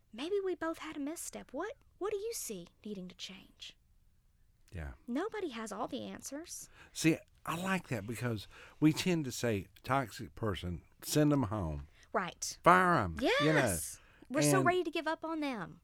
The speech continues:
Speaker 2: Yeah.
Speaker 1: It doesn't
Speaker 2: I'm,
Speaker 1: have to be that
Speaker 2: I
Speaker 1: way.
Speaker 2: say sometimes that may have to happen. But
Speaker 1: Yes.
Speaker 2: give them a chance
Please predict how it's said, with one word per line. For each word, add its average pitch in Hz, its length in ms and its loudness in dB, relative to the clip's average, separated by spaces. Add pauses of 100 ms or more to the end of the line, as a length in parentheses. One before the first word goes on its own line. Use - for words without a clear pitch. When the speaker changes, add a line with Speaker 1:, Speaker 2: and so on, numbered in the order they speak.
Speaker 2:
Yeah. 165 320 2 (1200)
Speaker 1:
It - 80 -6
doesn't 196 180 4
Speaker 2:
I'm, - 60 0
Speaker 1:
have 403 160 -2
to 311 60 -12
be 392 160 -2
that 339 200 -6
Speaker 2:
I 156 80 4
Speaker 1:
way. 160 80 4
Speaker 2:
say 190 180 2
sometimes 175 560 -2 (320)
that 143 260 -2
may 131 360 2
have 143 300 -6
to 156 100 -6
happen. 175 440 -8 (760)
But 147 180 8
Speaker 1:
Yes. 120 160 -6
Speaker 2:
give 156 280 4
them 131 260 2
a 85 140 -2
chance - 880 -4